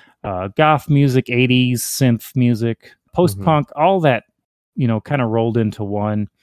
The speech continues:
Speaker 1: Of course, looking at artists like, uh, Siouxsie and the Banshees, Lena, uh, Lena Lovitch, I don't know if you know her. Just that look kind of appeals to me more than, say, like, high fashion.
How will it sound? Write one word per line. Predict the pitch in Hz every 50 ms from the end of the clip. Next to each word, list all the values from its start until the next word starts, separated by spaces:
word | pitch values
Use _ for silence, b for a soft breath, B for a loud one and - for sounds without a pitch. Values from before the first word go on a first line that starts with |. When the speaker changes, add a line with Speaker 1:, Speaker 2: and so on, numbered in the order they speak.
| b b b b b b b
Speaker 1:
Of | 127 110 -
course, | - 139 123 120 117 - - 127
looking | 127 120 - 123 110 110
at | 107 117 113 110 95 -
artists | 113 110 110 110 110 110 - - -
like, | 113 104 104 101 - _ 123
uh, | 113 107 104 107 117 123 127
Siouxsie | 117 - - - 139 127 120 110 110 117 113 113 113
and | 110 101
the | 98 98
Banshees, | 110 110 110 110 104 - - - 113 110 110 110 107 107 98 95
Lena, | 101 113 117 113 127 - -
uh, | 110 98 95
Lena | 95 107 123 120 113 104
Lovitch, | 107 110 117 110 113 110 110 - - - - - - -
I | 101
don't | 98 98
know | 95
if | 90 -
you | - 92
know | 87 87 -
her. | - 127 143 135 139 143 135 - _ _ _
Just | - 156 147 - - 110 104 95
that | 104 120 127 - - 123
look | 113 110 113 117 135 - - - - _ _ _ _ _ -
kind | - 127 123 131
of | 131 117
appeals | 110 - - 123 123 127 120 - -
to | - 117
me | 110 107 101
more | 98 95 95 98 101 101 104 107 107
than, | 104 101 98 98 101 92
say, | - - - 107 98 92 92 92 92 b b b b b
like, | - 110 107 -
high | - - - 110 104 101
fashion. | 95 - - - 98 98 95 - - 113 - - 208